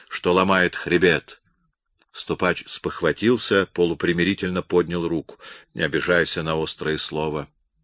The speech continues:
За ним стоит правда. Не правда, а кривда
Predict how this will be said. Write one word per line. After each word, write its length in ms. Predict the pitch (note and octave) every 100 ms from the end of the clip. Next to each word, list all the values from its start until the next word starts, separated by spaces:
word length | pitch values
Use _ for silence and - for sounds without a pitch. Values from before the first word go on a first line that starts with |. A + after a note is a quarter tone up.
| _ _ _
За 180 | - D2+
ним 180 | E2+ E2
стоит 380 | - E2+ E2
правда. 540 | - E2+ E2+ D2+ D2+ C#2 _ _ _ _ _ _
Не 160 | D#2
правда, 520 | E2+ F2 F#2 E2+ F2 F#2
а 40 |
кривда 760 | - G2 G#2 F#2+ D2+ D#2+ C#2+